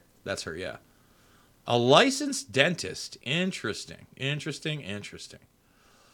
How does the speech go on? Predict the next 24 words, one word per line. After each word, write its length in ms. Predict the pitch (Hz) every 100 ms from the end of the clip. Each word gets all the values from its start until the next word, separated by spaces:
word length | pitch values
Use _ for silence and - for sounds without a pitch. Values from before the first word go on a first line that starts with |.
| - -
Um, 360 | 127 127 127
this 200 | 127 156
is 80 | 147
Shelley 360 | - 170 139 131
Lewis, 420 | 151 214 214 202
a 40 |
British 320 | 135 151 156 -
woman 220 | 151 139
who 80 | 135
once 240 | 107 95
dated 460 | - 208 214 202 190
him. 520 | 196 196 190 196 196 - _ _ _ _ _ -
And 180 | 123
who 140 | 127 165
is 120 | 160
this 220 | 151 147
right 240 | 151 147 143
here? 540 | - 165 170 175 170 _ _ _ _ _
Oh, 200 | 135 139
we 120 | 127 131
don't, 200 | 127 120
is 160 | 135
it, 260 | 139 135 -
uh, 480 | 131 123 117 117